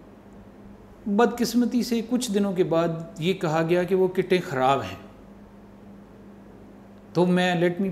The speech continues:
put the record straight, वो किटें हमने वहाँ से उठवा ली, उनको दूसरी किट्स दे दी गई और, अ, उनको ये बता दिया गया कि ये हम खुद यूज़ कर लेंगे। और एनआईएच जो इस्लामाबाद में हमारी laboratory है उसने यूज़ किया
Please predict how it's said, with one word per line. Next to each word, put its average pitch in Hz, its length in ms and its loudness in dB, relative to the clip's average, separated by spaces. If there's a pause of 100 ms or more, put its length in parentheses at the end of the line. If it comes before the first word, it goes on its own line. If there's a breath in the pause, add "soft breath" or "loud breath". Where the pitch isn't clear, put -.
(120)
put 160 220 -4
the 156 80 -2 (560)
record 139 300 2
straight, 143 460 -2
वो 147 100 -4
किटें 143 340 -6
हमने 127 300 -4
वहाँ 120 220 -4
से 123 120 -6
उठवा 107 300 -6
ली, 120 140 -8 (680)
उनको 147 320 0
दूसरी 135 320 -2
किट्स 151 300 -6
दे 135 140 2
दी 135 120 -4
गई 139 240 -2 (760)
और, 143 240 8 (680)
अ, 135 40 0
उनको 147 220 0
ये 151 180 2
बता 147 260 0
दिया 131 200 -4
गया 135 380 -4
कि 131 200 -12
ये 131 160 -2
हम 127 240 -2
खुद 127 220 -4
यूज़ 131 240 -4
कर 131 160 -2
लेंगे। 127 380 -2 (400 loud breath)
और 143 200 2
एनआईएच 160 640 0
जो 143 100 0
इस्लामाबाद 143 640 2
में 160 80 -2
हमारी 147 240 2
laboratory 139 440 0
है 135 120 2
उसने 135 240 -2
यूज़ 135 320 -2
किया 139 340 -2